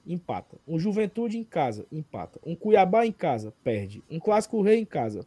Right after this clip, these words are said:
perde. Um Fluminense em casa, perde. Pra você ter a confiança que vai dar certo, meu amigo, é difícil, tá? Eu, eu, e assim, eu não consigo. Eu, Saulo, perdão a galera aí que é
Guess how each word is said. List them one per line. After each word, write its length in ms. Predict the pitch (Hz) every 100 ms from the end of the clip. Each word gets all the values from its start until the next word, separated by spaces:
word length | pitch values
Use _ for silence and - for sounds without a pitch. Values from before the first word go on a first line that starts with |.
| -
perde. 320 | 113 101 -
Um 120 | - 185
Fluminense 520 | 233 220 214 233 233
em 60 |
casa, 380 | 226 175 123 107
perde. 500 | - 135 120 101 - _ _ _ _ _ _ _ _ _ _
Pra 100 | 165
você 320 | 202 190 208
ter 220 | 208 214
a 80 | 220
confiança 640 | 214 220 - 202 190 180
que 160 | 180 190
vai 180 | 170 170
dar 140 | 170
certo, 400 | 175 175 190 214
meu 100 | 262
amigo, 340 | 262 175 123 123
é 120 | -
difícil, 480 | 139 240 - 359 185
tá? 180 | 165 175 - _ _ _ _ _ -
Eu, 320 | 196 214 226
eu, 260 | - 226 - _
e 100 | 220
assim, 400 | 269 254 156 123 _ -
eu 140 | 214
não 160 | 220 311
consigo. 520 | 427 381 233 135 131 _ -
Eu, 220 | 180 147
Saulo, 540 | - 143 135 151 180 185
perdão 580 | - 165 131 131 156 160
a 40 | 139
galera 360 | 117 127 131
aí 220 | 120 135
que 240 | 120 - 123
é 280 | 139 127